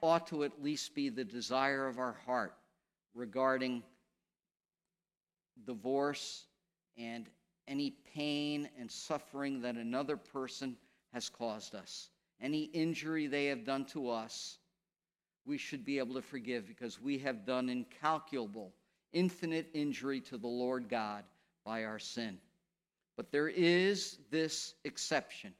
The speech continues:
It is a legitimate exception, and you have to go through quite a bit of interpretive gymnastics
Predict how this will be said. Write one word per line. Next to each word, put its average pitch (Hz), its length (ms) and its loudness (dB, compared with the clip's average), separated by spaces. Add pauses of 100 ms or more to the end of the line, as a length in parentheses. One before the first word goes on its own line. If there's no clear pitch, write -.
(280)
It 127 140 0
is 147 220 0
a 147 60 0
legitimate 175 680 0
exception, 147 760 0 (300)
and 127 160 -2
you 120 60 -2
have 139 260 -2
to 151 80 -4
go 139 180 0
through 135 440 -4 (420)
quite 175 420 2 (280)
a 165 40 0
bit 160 560 4
of 123 180 -4
interpretive 180 760 0
gymnastics 151 1040 2